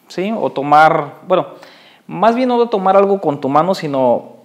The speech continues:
podría ser como tomar un taxi, por ejemplo, ¿sí? Tomar una lección, ¿sí? Ok. El pasado de take es took y el participio pasado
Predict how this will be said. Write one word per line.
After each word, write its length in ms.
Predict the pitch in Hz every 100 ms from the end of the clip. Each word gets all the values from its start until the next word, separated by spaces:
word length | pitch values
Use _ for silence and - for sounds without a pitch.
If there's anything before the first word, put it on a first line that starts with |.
| _
podría 400 | - 151 175 196
ser 180 | 196 190
como 280 | 202 190 160
tomar 300 | 147 147 156
un 140 | 160 156
taxi, 340 | 170 165 147 - _ _
por 140 | 123
ejemplo, 520 | 120 - 147 156 143 135 _ _ _ _
¿sí? 280 | 151 190 - _ _ _ _
Tomar 260 | 135 143
una 160 | 147 139
lección, 800 | 117 - - 180 185 190 185 180 - _ _ -
¿sí? 200 | 180 226 - _ _ _
Ok. 180 | 127 120 - - - - - - - - _ _ -
El 420 | 170 170 170 170
pasado 460 | 185 - 240 294
de 100 | 226
take 560 | 175 - 202 247 269 -
es 440 | 180 180 - - _
took 380 | 254 285 294 - - - _ _ _ _ _ _ _ _ _ _ _ _ _ _ _ _ _
y 140 | 175 170
el 180 | 151
participio 720 | - 160 156 160 196 185 240
pasado 540 | 254 247 240 233 -